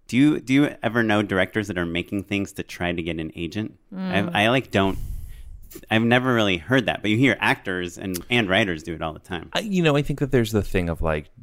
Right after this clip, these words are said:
Speaker 3: doing the festival circuit and, like,
Speaker 2: Yeah, but
Speaker 3: that
Speaker 2: everyone
Speaker 3: sort of
Speaker 2: knows
Speaker 3: stuff.
Speaker 2: that that's a hoax na-, hoax now.
Speaker 3: Yeah, y-, you know, it is and it isn't, right?
Speaker 1: I don't,
Speaker 3: Like, I
Speaker 1: yeah,
Speaker 3: th-,
Speaker 1: I
Speaker 3: I
Speaker 1: don't think
Speaker 3: think
Speaker 1: from our experience, it is, really.
Speaker 2: Yeah.
Speaker 3: Yeah,
Speaker 1: Not
Speaker 3: I
Speaker 1: for filmmakers.
Speaker 3: I would
Speaker 2: Mm.
Speaker 3: say that, like,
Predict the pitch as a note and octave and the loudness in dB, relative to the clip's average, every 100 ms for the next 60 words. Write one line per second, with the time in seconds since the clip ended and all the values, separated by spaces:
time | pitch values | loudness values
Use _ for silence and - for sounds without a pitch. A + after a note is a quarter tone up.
0 | - E2 E2 D#2+ - D#2+ - D2 C#2+ - | -4 -2 -2 -4 -4 -8 -6 -8 -8 -8
1 | D2 - D2 C#2+ D2 C#2+ C#2+ C#2+ D#2+ - | -10 -8 -8 -8 -10 -10 -10 -10 -12 -16
2 | - _ A#3+ B3 - C#4 C#4 B3 A#3 A#3 | -20 _ -10 -4 -2 2 2 2 0 -2
3 | - G#3+ G#3 F#3 B3 - - - - B3+ | -4 -6 -8 -8 -10 -10 -14 -14 -8 -8
4 | C4 - - - - - - - _ - | -6 -10 -10 -10 -14 -18 -20 -20 _ -2
5 | F4+ G4 D#4+ C4+ G#3+ G#3 F#3+ F3 D#3+ D3+ | -2 0 0 2 4 6 6 6 6 4
6 | A2+ G#2+ G2+ - - - - F#2+ G2 G#2 | 4 4 2 0 -10 -6 4 6 8 6
7 | G2+ A2+ A#2 F#2 F2 B2+ C#3 - D#3 D3+ | 4 4 4 2 0 2 4 4 2 0
8 | C3+ - - - A2+ A2+ A#2 - - G#2+ | -4 -8 -10 -4 0 2 2 -2 -2 -2
9 | G#2 G2 - - - - - F2 G2 - | -2 -4 -10 -16 -18 -16 -10 -4 -4 -6
10 | - _ - D#3+ F3 D#2 D#2 A#2 C3+ - | -14 _ 0 6 6 6 2 4 4 4
11 | A#2+ G2+ - G#2+ E2+ - E2+ D#2+ - A#2+ | 2 2 0 0 -2 -6 -10 -8 2 2
12 | C#3 A2+ - B2 G#2 G2+ - E2 D#2 - | 4 0 2 2 4 2 2 0 -2 -6